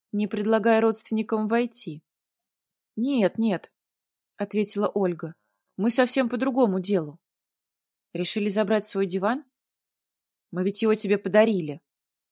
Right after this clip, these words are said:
оскорбилась та. «Да, да, теперь у меня в комнате мало места. Кроме дивана, еще и коробка, которую некому вынести на улицу». «Так ты собираешься нас пустить?»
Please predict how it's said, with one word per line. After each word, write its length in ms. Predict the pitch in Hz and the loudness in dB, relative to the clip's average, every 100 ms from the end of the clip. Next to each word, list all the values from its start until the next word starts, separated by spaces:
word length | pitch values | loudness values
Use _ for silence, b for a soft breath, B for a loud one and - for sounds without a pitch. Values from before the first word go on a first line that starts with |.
| _ _ _ | _ _ _
оскорбилась 720 | - 180 - 190 170 180 180 - | -12 -8 -4 -2 0 -2 -4 -8
та. 280 | 170 160 - _ _ _ _ _ _ - | -12 -12 -16 _ _ _ _ _ _ 0
«Да, 260 | 226 294 233 | 6 6 8
да, 180 | 247 | 6
теперь 320 | 220 - 233 233 | 4 0 2 2
у 20 | |
меня 300 | 226 226 226 | 2 2 0
в 80 | 226 | 0
комнате 500 | 269 254 208 - 220 | 0 0 -2 -2 0
мало 240 | 226 202 | 4 4
места. 560 | 202 202 165 - 165 - _ _ _ _ | 2 -2 -4 -8 -14 -14 _ _ _ _
Кроме 260 | - 214 220 | -2 0 0
дивана, 480 | 190 220 247 269 208 | 0 0 2 2 2
еще 380 | 196 208 - | 0 0 0
и 40 | 220 | 0
коробка, 680 | 247 254 226 - - 170 - _ _ | 2 2 2 0 -8 -8 -8 _ _
которую 360 | 196 190 202 202 | -6 0 2 2
некому 380 | 233 - 202 | 0 -2 -4
вынести 400 | 185 208 196 - | -2 -2 -4 -4
на 140 | 208 214 | -2 0
улицу». 540 | 180 151 - - 160 - _ _ _ _ _ _ _ _ _ | -2 -6 -12 -16 -20 -20 _ _ _ _ _ _ _ _ _
«Так 140 | - 202 | -10 -4
ты 100 | 226 | -4
собираешься 540 | - 190 262 392 - | -4 -2 0 0 0
нас 160 | 208 - | -4 -4
пустить?» 480 | 240 233 - - | -8 -8 -12 -18